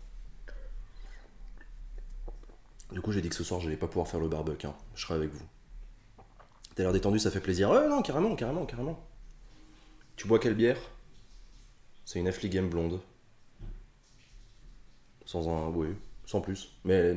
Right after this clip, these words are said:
enfin bref, c'est une Affligem, quoi. À boire avec modération, évidemment.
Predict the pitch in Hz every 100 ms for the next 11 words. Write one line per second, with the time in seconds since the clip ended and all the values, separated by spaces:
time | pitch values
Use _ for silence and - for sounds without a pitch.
0 | 82 - 73 76 - 82 76 80 117 -
1 | 82 - - - - - - - - -
2 | - - - - - - - - - -
3 | - - - - - - - - 85 92
4 | 92 98 92 87 87 110 90 85 87 101